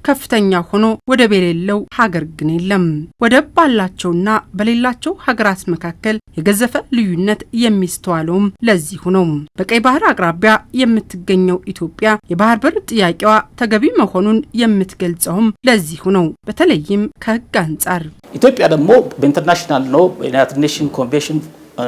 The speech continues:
Speaker 2: ሎ ኦፍ ዘ ሲ ቁጥር አስር ላይ እንደተቀመጠው፣ አክሰስ ቱ ዘ ሲ መብት አለው። ማንኛውም ሀገር ከባህር በተወሰነ ርቀት ላይ ያለ ለባህር በር የማግኘት፣ ናቪጌት የማድረግ፣ ትራንዚት የማድረግ፣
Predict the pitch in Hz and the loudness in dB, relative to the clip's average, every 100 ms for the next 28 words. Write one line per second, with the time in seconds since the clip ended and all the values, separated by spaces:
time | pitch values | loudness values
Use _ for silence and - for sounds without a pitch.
0 | 120 131 151 131 120 120 151 127 - - | -2 0 0 0 -4 -2 -2 -2 -4 -18
1 | - - - - - - - 143 127 127 | -20 -8 -4 -4 -6 -6 -4 0 0 0
2 | 190 - 156 165 240 - - - 131 123 | -4 -2 -2 2 0 0 -8 -8 -2 0
3 | 123 120 - - 160 165 - 196 - - | 0 -2 -8 -4 -2 0 0 0 -2 0
4 | 254 311 311 - - - - - - - | 4 4 2 -8 -20 -20 -20 -20 -20 -20
5 | - 156 156 - - 269 277 - - - | -4 2 2 2 4 4 4 -6 -20 0
6 | 139 185 - 117 110 117 131 131 131 120 | 2 2 0 -2 -2 -2 0 0 -4 -4
7 | 131 202 202 - - - 123 127 147 - | -2 0 0 -4 -12 -6 -2 0 -2 -4
8 | - 139 - 120 117 156 - 113 135 196 | -2 -2 -2 -6 -6 -6 -6 -6 -2 2
9 | 269 269 - - - - 123 127 135 180 | 0 -2 -12 -18 -20 -6 0 2 2 0
10 | 147 120 147 120 127 135 156 147 120 - | -2 0 2 2 2 4 6 4 2 -2
11 | - - 131 135 139 139 - 139 143 123 | -10 -2 0 0 -4 -4 -4 -2 0 -2
12 | 104 - 139 147 - 120 131 143 143 | -6 -4 -2 -2 -4 -4 0 2 0